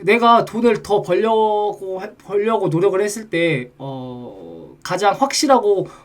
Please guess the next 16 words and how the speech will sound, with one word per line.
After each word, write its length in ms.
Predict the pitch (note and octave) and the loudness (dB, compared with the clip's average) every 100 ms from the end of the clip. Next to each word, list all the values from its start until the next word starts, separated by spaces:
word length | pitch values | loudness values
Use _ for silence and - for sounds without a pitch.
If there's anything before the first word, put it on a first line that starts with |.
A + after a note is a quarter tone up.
| - | -8
확실한 400 | C#4 - C#4+ - | -2 2 2 2
보상이 380 | F3 F#3+ G#3 | -2 -2 -2
뭘까? 560 | D3+ C#3+ D#3 D#3+ C#3 A#2+ | 0 0 0 0 0 -4
아, 140 | - C#3 - - | -10 -12 -12 -12
가장 260 | - G#3 A3+ | -6 0 2
확실한 340 | C#4 E4 C#4 | 2 2 2
수단이 300 | B3+ D4 B3+ | 2 2 2
뭘까라고 580 | D3+ D3+ E3 E3+ E3 F3 | 2 0 0 -2 -2 -6
보면은 380 | D3 F3 D#3 C#3+ | -4 -2 -2 -4
저는 400 | - F3+ E3+ C3 - - | -4 -4 -4 -6 -12 -20
그걸 260 | - F#3 D3 | 0 0 2
노동소득이라고 840 | D3 C4+ D4 B3+ A#3+ F#3 D#3 B2+ | 0 2 2 0 -2 -2 -2 -2
봤어요. 520 | A#2+ B2 C#3+ A2 G#2+ - | -6 -10 -8 -8 -12 -10
결국에는 580 | D3+ F#3 F#3 D3+ A#2 A2+ - - _ - | -4 -4 -2 -2 -2 -10 -20 -20 _ -20
뭐 460 | A2+ A2 A2 C#3+ - - _ _ _ _ | -16 -16 -18 -20 -20 -20 _ _ _ _
내가 240 | D#3 D#3+ | -4 -2